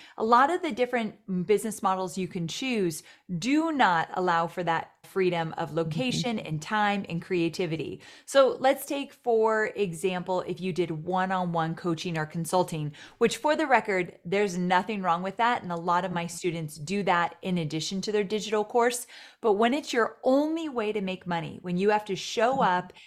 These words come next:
Speaker 1: and work with the client, get on Zoom, one-on-one calls, back and forth, there's only one of you and so much time in a day. You
Speaker 2: Mm-hmm.
Speaker 1: will absolutely hit a ceiling of how much money and impact you can make.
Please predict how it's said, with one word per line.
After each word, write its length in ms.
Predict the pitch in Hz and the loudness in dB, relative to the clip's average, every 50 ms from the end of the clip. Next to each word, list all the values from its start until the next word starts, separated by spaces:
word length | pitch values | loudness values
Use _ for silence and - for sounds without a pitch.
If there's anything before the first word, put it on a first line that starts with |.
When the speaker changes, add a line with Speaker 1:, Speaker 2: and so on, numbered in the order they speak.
| - _ - | -20 _ -8
Speaker 1:
and 240 | - 165 165 160 - | -6 -4 -4 -6 -8
work 420 | - 185 165 160 202 240 247 247 | -8 -6 2 4 6 6 6 4
with 120 | 277 254 - | 0 -4 -4
the 60 | 240 | -6
client, 500 | 240 - - 196 196 190 190 190 - 185 | -6 -4 -4 -2 -2 -2 -4 -6 -4 0
get 140 | 240 240 233 | 0 2 2
on 240 | 226 226 220 208 | 2 2 2 0
Zoom, 580 | 190 175 185 202 196 196 196 196 196 190 190 185 | -2 -2 -2 -2 -2 -2 -2 -4 -4 -4 -4 -4
one-on-one 720 | 190 208 220 226 226 240 233 226 214 202 202 196 202 202 | 0 0 2 2 2 2 0 0 -2 -2 -2 -2 -2 -4
calls, 600 | 202 - - 196 190 185 185 185 180 185 185 185 - - - - _ _ | -6 -2 0 2 4 4 4 2 0 -2 -4 -6 -12 -18 -20 -20 _ _
back 280 | - 208 202 233 220 - | -2 0 0 0 -2 -4
and 160 | 254 233 226 | -6 -6 -6
forth, 440 | - - 208 190 175 165 165 165 - - - - _ _ | -4 -2 0 2 2 2 0 -2 -6 -14 -20 -20 _ _
there's 180 | - 226 220 226 | 0 0 2 2
only 240 | 247 240 247 240 220 | 2 2 2 0 0
one 280 | 196 214 240 277 320 | 0 2 2 2 2
of 140 | 349 320 226 | 0 0 0
you 420 | 220 202 180 165 160 160 165 185 - - | 0 2 2 2 2 0 -2 -4 -8 -8
and 120 | - 185 180 | -6 -4 -2
so 100 | 208 190 | 0 0
much 260 | 185 185 - - - | -2 -2 -4 -8 -8
time 260 | - 196 175 170 170 | -6 -4 -2 -2 -2
in 100 | 170 160 | -2 -2
a 80 | 165 165 | -2 0
day. 360 | 156 160 143 135 - - - - 170 160 135 - | 0 0 -2 -2 -4 -10 -10 -6 -6 -6 -4 -2
You 120 | - 151 | 0 4
Speaker 2:
Mm-hmm. 40 | 147 | 4
Speaker 1:
will 220 | 226 220 - - - - | 4 4 4 0 0 2
absolutely 760 | 240 254 269 269 - - 330 311 277 240 233 226 - 226 220 | 2 2 2 0 -2 -4 -4 -2 -2 -2 -2 -2 -2 -4 -4
hit 240 | 196 - 208 185 180 | -4 -2 -2 0 0
a 60 | 214 | 0
ceiling 500 | 214 - - 208 180 170 160 160 156 156 | -2 -4 -6 -8 -6 -6 -6 -6 -6 -6
of 80 | 156 151 | -6 -8
how 240 | - - 202 202 208 | -4 -2 0 2 2
much 280 | 214 214 208 - 190 | 2 0 -2 -4 -2
money 440 | 208 214 220 226 240 240 233 - _ - | 0 2 2 2 0 -2 -4 -6 _ 0
and 360 | 247 254 269 277 277 262 - - - | 2 4 4 4 2 0 -2 -4 -2
impact 580 | - 254 262 254 226 - 190 165 160 156 - - | 0 0 2 0 0 -2 -2 -2 -2 -4 -6 -8
you 80 | 160 160 | -6 -6
can 180 | - 170 165 | -4 -4 -2
make. 380 | 196 240 220 170 - - _ | -2 -2 -2 -4 -6 -10 _